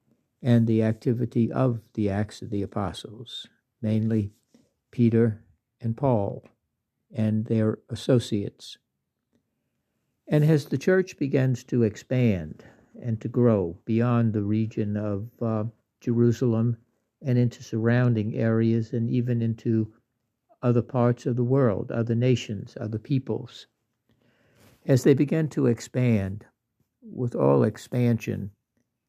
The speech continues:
comes the question of accommodation. How do you fit, uh, and how do people of different backgrounds, cultures, different experiences, different religious influences,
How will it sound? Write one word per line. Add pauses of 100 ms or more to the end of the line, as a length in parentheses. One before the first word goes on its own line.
comes
the
question
of
accommodation. (920)
How
do
you
fit, (800)
uh,
and
how
do
people
of
different
backgrounds,
cultures, (320)
different
experiences, (640)
different
religious
influences,